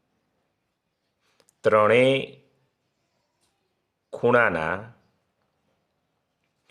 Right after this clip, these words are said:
માપનો સરવાળો બરાબર એકસો ને એંસી અંશ. હવે તમે ધ્યાનથી જુઓ,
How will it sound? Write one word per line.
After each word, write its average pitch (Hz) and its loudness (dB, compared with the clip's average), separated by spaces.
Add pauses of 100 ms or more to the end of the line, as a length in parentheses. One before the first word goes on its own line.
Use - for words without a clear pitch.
(360)
માપનો 104 -2 (1700)
સરવાળો 104 -2 (1120)
બરાબર 95 2
એકસો - -14
ને 120 -12 (240)
એંસી - -12
અંશ. - -18
હવે 147 -2
તમે 165 4
ધ્યાનથી 123 0
જુઓ, 90 -2